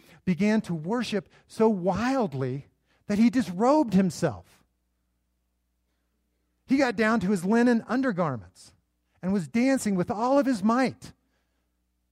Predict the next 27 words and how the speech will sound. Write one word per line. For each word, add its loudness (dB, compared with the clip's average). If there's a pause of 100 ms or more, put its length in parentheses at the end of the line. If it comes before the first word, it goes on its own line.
(480)
so -2
much 4
so 0
that 0
his -2
wife -4 (440)
was -6 (380)
despising -6
him -8 (120)
in -8
her -6
heart. -8 (460)
And -2
when 0
he 0
entered -4
into -4
his -4
home, -4 (200)
and -14
she -8
said, -4 (140)
"Well, -12 (100)
you -20
really -8
dignified -8
yourself -6